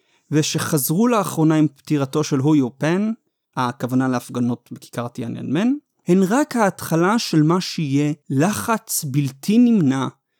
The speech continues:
לשינוי במערכת הפוליטית. סוף ציטוט. היום אנחנו יודעים שהלחץ לא היה בלתי נמנע. בתיאננמן סטודנטים סינים נורו ונדרסו על ידי טנקים.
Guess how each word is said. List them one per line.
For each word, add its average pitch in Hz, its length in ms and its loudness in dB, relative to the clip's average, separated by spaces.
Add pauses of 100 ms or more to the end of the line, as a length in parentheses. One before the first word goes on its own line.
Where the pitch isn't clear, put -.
(160)
לשינוי 143 560 4
במערכת 120 640 -2
הפוליטית. - 640 -16 (1000)
סוף 190 220 -4
ציטוט. - 420 -10 (1080)
היום 226 220 -2
אנחנו 196 280 0
יודעים 170 260 2
שהלחץ 151 800 -4
לא 143 220 4
היה 127 140 0
בלתי 117 320 -10
נמנע. 113 320 -10 (800)
בתיאננמן 156 720 4
סטודנטים 160 720 0
סינים 160 560 2
נורו 147 500 4
ונדרסו 175 760 -2
על 131 100 2
ידי 117 180 -4
טנקים. - 520 -14